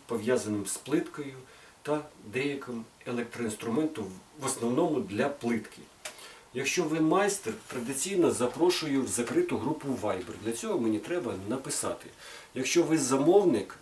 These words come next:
знайте, що в відкритій групі Telegram ви можете знайти найкращих майстрів, е, по укладці плитки. І не тільки по укладці плитки. До вашої уваги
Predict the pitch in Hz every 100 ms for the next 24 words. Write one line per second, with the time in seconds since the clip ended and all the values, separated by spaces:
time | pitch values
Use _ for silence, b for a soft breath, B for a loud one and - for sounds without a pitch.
0 | - - 104 131 123 107 104 - 131 110
1 | 131 135 147 147 135 110 120 131 113 110
2 | 117 113 156 185 190 B B B B 110
3 | 135 139 139 127 127 127 107 127 120 -
4 | 175 190 - 110 117 - 139 165 - 135
5 | 117 113 113 - 127 170 277 - B B
6 | B 120 117 113 123 120 135 156 156 139
7 | 131 110 107 - 98 - 196 160 123 110
8 | 90 107 104 110 - 113 110 - 110 110
9 | 104 113 101 - B B B B B B
10 | - 113 143 180 180 175 175 170 175 226
11 | 143 110